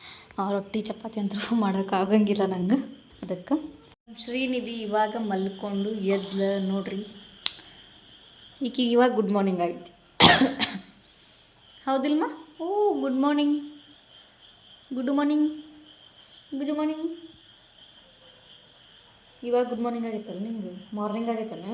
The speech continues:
ಪಪ್ಪಿ ಕೊಡ್ಮ? ತಗೊಂಡು ಗುಡ್. ಚಿರಿ, ಡಿಶುಮ್ ಮಾಡು, ಡಿಶುಮ್. ಒಲ್ಲಿ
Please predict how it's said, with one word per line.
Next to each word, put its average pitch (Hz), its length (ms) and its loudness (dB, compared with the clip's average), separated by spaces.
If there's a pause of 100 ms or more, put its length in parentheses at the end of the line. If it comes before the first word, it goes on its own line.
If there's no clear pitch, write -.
(4000)
ಪಪ್ಪಿ 294 240 2
ಕೊಡ್ಮ? 339 180 2 (600)
ತಗೊಂಡು 208 280 -2 (220)
ಗುಡ್. 220 180 -2 (840)
ಚಿರಿ, 302 220 2 (680)
ಡಿಶುಮ್ 262 280 2
ಮಾಡು, 190 160 0 (180)
ಡಿಶುಮ್. 277 300 -2 (1700)
ಒಲ್ಲಿ 226 260 0